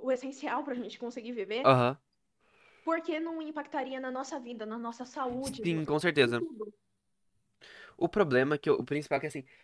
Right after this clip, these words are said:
Speaker 2: é como a gente tava falando nesse tempo, é, em alguns podcasts atrás, as pessoas não se importam, sabe? É, é
Speaker 1: Uhum.
Speaker 2: chocante, porque simplesmente as pessoas não se importam.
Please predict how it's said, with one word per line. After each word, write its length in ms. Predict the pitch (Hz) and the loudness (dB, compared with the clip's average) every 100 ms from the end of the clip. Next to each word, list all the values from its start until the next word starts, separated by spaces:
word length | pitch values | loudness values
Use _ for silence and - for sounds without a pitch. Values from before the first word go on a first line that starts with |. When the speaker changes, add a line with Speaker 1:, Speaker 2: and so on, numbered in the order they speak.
| _ | _
Speaker 2:
é 100 | 147 | 2
como 140 | 160 175 | 6 4
a 20 | |
gente 140 | 175 | 6
tava 160 | 190 185 | 6 10
falando 380 | 196 185 156 156 | 10 12 10 8
nesse 200 | 156 - | 0 0
tempo, 180 | 165 156 | 4 8
é, 260 | 156 151 | 8 8
em 60 | 147 | 6
alguns 200 | 143 147 | 4 6
podcasts 340 | 165 - 160 | 4 4 0
atrás, 200 | 160 143 | 4 6
as 120 | 151 | 6
pessoas 220 | 156 156 151 | 2 2 2
não 80 | |
se 120 | 156 185 | 4 2
importam, 440 | - 135 143 127 | 12 12 12 8
sabe? 380 | 123 139 120 113 _ _ - - - - - | 12 12 12 6 _ _ -20 -20 -20 -20 6
É, 220 | 160 196 | 10 12
é 40 | 214 | 12
Speaker 1:
Uhum. 0 | |
Speaker 2:
chocante, 340 | 262 254 254 | 12 10 10
porque 140 | - 226 | 10 6
simplesmente 440 | 226 226 214 226 | 8 2 4 4
as 60 | 226 | 6
pessoas 280 | 233 233 | 8 8
não 100 | 208 208 | 8 4
se 100 | 247 | 6
importam. 480 | 233 233 254 147 | 12 12 12 6